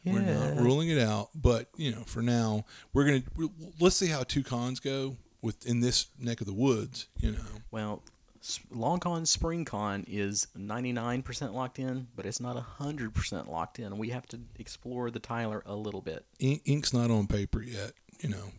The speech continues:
Speaker 1: for long con two in Longview. And, uh, don't get me wrong, we love Tyler, and Tyler
Speaker 2: Loves us.
Speaker 1: uh, they like our stuff,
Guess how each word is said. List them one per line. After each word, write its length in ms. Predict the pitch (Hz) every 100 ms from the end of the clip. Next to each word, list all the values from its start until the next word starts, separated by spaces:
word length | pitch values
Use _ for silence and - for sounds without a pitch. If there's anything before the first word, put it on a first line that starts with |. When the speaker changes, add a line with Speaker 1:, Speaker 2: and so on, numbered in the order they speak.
| -
Speaker 1:
for 140 | 101
long 200 | 98 98
con 380 | 101 104 98 92 - _ _ _ -
two 340 | - 113 107 101 -
in 380 | 104 95 101 - _ _ -
Longview. 460 | 101 95 101 117 - - _ - - _ - - - -
And, 240 | 113 104
uh, 260 | 104 101 98
don't 160 | 127 190
get 120 | 185
me 60 | 175
wrong, 280 | 190 156 98
we 100 | 131
love 240 | 151 147
Tyler, 380 | - 135 139 147
and 180 | 123 107
Tyler 400 | 113 143 240 220 - _ _ _
Speaker 2:
Loves 280 | 117 107 131
us. 320 | 190 165 -
Speaker 1:
uh, 60 | 107
they 140 | 101
like 280 | 131 127 131
our 80 | 139
stuff, 560 | - 113 185 - -